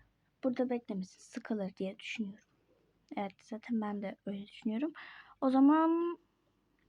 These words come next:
götüreyim ben seni. Dur ben de geleyim. Evet gidelim.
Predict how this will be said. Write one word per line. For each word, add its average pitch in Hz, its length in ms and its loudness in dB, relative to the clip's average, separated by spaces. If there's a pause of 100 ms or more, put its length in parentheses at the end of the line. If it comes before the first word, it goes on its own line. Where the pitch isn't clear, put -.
(1040)
götüreyim 269 540 2
ben 208 160 -4
seni. 220 360 -4 (1600)
Dur - 300 -20
ben 226 160 2
de 202 60 -6
geleyim. 202 420 -2 (1800)
Evet 247 520 -2
gidelim. 226 380 2